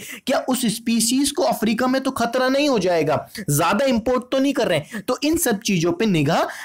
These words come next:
रखती है दोस्तों। तो जो अपेंडिक्स वन में आते हैं साइट्स के, वो उनका ट्रेड अलाउ नहीं होता है। ये वो पक्षी होते हैं दोस्तों,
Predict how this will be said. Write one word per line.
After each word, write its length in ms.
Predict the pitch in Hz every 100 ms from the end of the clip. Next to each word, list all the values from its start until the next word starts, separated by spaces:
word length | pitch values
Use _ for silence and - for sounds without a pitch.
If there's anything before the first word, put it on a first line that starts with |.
| -
रखती 340 | 143 147 - 160
है 140 | 123
दोस्तों। 680 | 113 107 107 120 - - 226 -
तो 80 |
जो 140 | 214 311
अपेंडिक्स 680 | - 185 185 202 269 -
वन 200 | 151 165
में 180 | 226 247
आते 260 | 240 240 247
हैं 80 | 240
साइट्स 400 | 226 226 220 -
के, 180 | 269 269 - -
वो 120 | 165 247
उनका 280 | 220 262
ट्रेड 460 | 269 - 202 240 -
अलाउ 340 | 175 170 208
नहीं 440 | 233 160 170 202 185
होता 280 | 143 143 135
है। 180 | 139
ये 140 | 160 262
वो 280 | 165 202 320
पक्षी 420 | 277 - - 214
होते 300 | 180 170 175
हैं 120 | 165
दोस्तों, 480 | 156 151 - 196